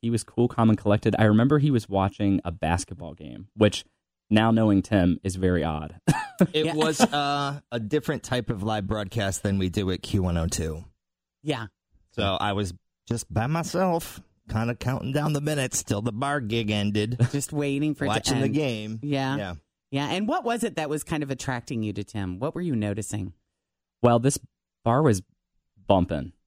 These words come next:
Speaker 1: I mean, there
Speaker 3: Mm-hmm.
Speaker 1: were people everywhere, and he was just hanging at the bar, and I just noticed him just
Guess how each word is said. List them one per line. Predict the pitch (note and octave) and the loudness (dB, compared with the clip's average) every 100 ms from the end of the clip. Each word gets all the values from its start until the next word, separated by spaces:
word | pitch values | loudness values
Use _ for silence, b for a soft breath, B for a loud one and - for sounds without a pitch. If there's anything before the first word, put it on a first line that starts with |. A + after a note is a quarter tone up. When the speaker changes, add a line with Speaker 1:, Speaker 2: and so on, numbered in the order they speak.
| - | -2
Speaker 1:
I | |
mean, | G#2 F#2+ | 2 4
there | G2+ | 6
Speaker 3:
Mm-hmm. | G#2 | 4
Speaker 1:
were | |
people | A#2+ G#2 F#2 F#2 | 2 -2 0 0
everywhere, | F2+ F#2 F2 E2+ D#2 - - | 2 2 2 0 -2 -8 -2
and | G2 | 0
he | F#2 B2 | 2 0
was | C#3 | 0
just | - C3 - _ _ _ G#4+ B4 E5+ - - - - | -2 -6 -8 _ _ _ _ -20 -20 -20 -20 -10 2
hanging | G2 A2 | 6 6
at | A#2 | 6
the | B2 | 4
bar, | G2+ G2+ B2+ | 6 6 6
and | A2+ F#2+ G2 G2+ _ _ _ _ _ | 6 6 4 0 _ _ _ _ _
I | G#2 | 2
just | G2+ G2+ - _ _ _ _ | 2 0 -4 _ _ _ _
noticed | G#2 G2 G#2 - | 4 6 4 2
him | A2 G#2 | 4 4
just | G#2+ | 0